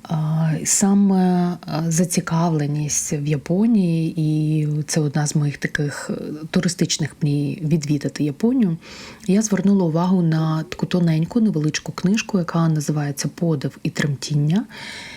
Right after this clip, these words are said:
бельгійської письменниці Амеліна Томп. Це, а, найзнаменитіший роман письменниці, який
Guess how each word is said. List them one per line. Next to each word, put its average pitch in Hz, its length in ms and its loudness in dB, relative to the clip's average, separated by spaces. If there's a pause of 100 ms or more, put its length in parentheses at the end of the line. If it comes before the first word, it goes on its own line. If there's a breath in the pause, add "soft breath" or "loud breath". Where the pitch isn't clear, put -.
(480 loud breath)
бельгійської 175 680 2
письменниці 196 1040 0
Амеліна 165 580 2
Томп. 151 420 -6 (1160)
Це, 196 460 2
а, 170 120 0 (120)
найзнаменитіший 170 1700 2
роман 156 360 0
письменниці, 233 800 0
який 170 680 2